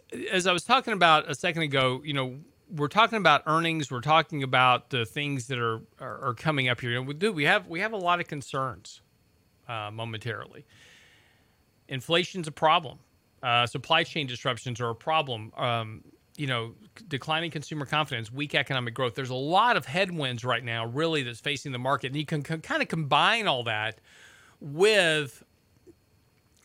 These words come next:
you know, very high valuations in the markets. And this is not really a great combination. Now,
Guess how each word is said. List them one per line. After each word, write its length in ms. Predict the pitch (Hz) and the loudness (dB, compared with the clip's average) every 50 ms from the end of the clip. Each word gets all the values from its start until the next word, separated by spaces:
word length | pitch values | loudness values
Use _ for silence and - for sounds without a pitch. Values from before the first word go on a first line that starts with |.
| _ _ _ _ _ _ | _ _ _ _ _ _
you 80 | - 151 | -2 0
know, 120 | 147 135 | 2 2
very 320 | 127 117 127 175 202 214 196 | 0 2 4 6 8 8 6
high 220 | 175 185 180 170 | 6 6 4 6
valuations 680 | 151 165 160 160 151 139 131 143 143 131 - 135 117 120 | 6 4 4 4 4 2 0 0 -2 -2 -2 -6 -6 -4
in 80 | 113 | -4
the 60 | 113 107 | -4 -4
markets. 520 | 107 107 98 - - - - - - - _ _ _ _ _ _ _ _ _ _ _ _ _ _ _ _ _ _ _ _ _ _ _ _ _ _ _ _ _ _ _ _ _ _ _ _ _ _ _ _ _ _ _ _ - | -2 -4 -4 -6 -10 -16 -18 -20 -20 -20 _ _ _ _ _ _ _ _ _ _ _ _ _ _ _ _ _ _ _ _ _ _ _ _ _ _ _ _ _ _ _ _ _ _ _ _ _ _ _ _ _ _ _ _ -2
And 640 | 151 147 143 143 143 139 139 139 139 127 123 139 - _ _ _ - _ _ _ - | 0 0 2 2 0 0 0 0 -2 -2 -6 -10 -14 _ _ _ -20 _ _ _ -14
this 380 | 175 143 139 170 196 - - | -12 -4 -2 0 0 0 0
is 140 | 233 208 185 | -4 -4 0
not 280 | 214 202 196 196 170 151 | 2 2 2 2 2 2
really 280 | 160 156 156 147 135 | 0 2 2 0 -2
a 40 | 131 | -2
great 320 | 120 120 131 131 127 127 | -4 -2 -2 -2 -2 -2
combination. 720 | - 120 120 110 110 104 110 117 107 98 - - 104 147 _ _ _ _ - | -6 -8 -8 -8 -6 -6 -6 -4 -4 -6 -8 -14 -16 -20 _ _ _ _ -4
Now, 240 | 147 135 113 - | -2 -2 -2 -2